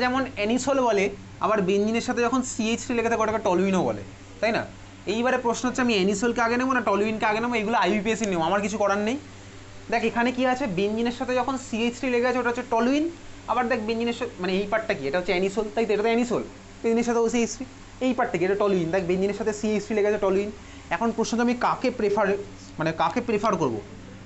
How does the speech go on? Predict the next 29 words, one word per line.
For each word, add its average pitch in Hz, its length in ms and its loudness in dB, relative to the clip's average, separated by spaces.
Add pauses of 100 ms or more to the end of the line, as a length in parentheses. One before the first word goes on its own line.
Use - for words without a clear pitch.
(180)
অ্যানিসোলকে 214 480 2
করবো 269 200 2
না 233 120 2
toluene-কে 196 380 4
করবো? 139 200 4
দেখ 208 60 0 (100)
toluene-কে 202 440 2
করতে 170 240 -2
হবে, 110 140 -2 (120)
আমার 214 200 2
কিছু 226 160 0
করার 151 240 2
নেই। 107 80 -12 (380)
তাহলে 196 160 0 (100)
সেই 226 240 2
সূত্রে 247 320 0
এই 226 120 4
মলিকিউলটার 220 480 2
নাম 202 140 2
কি 214 80 -2
হবে? 220 160 0
দেখ 196 100 0 (920)
ওসিএইচ 269 600 2 (140)
থ্রি, 202 160 2 (760)
এই 254 180 4
গ্রুপটার 254 440 2
নাম 233 160 2
কি 254 80 0
বলতো? 254 260 2